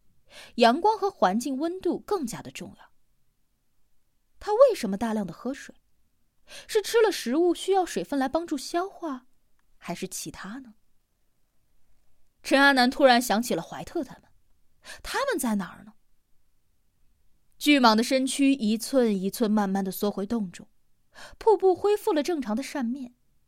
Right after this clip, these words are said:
刷刷地飞流直下。眼前仍然是白练一般美丽的瀑布，陡峭的石壁，郁郁苍苍的树林，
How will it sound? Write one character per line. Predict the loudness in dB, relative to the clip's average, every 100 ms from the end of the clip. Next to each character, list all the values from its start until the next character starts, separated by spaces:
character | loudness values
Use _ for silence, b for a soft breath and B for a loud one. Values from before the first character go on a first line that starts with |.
| _
刷 | -12 -8 -6 -6
刷 | -8 -8
地 | -10
飞 | -6 -6
流 | -6 -10
直 | -14 -14
下。 | -12 -14 -20 _ _ _ _ _ _ _ _ 0
眼 | 4 4
前 | 4 2 2
仍 | 4 4
然 | 4 2
是 | -2
白 | -2 0
练 | 2 2
一 | 0
般 | 0 -2
美 | -4
丽 | -4 -4
的 | -6
瀑 | -6 -8
布， | -6 -12 -12 _ _ _ B B
陡 | 2 2
峭 | 2 -2
的 | -2
石 | -6 -8
壁， | -6 -8 -10 -20 _ _ _ _ 2
郁 | 4 2
郁 |
苍 | -2 -4 -4
苍 | -2
的 | -4
树 | -4 -6 -6
林， | -10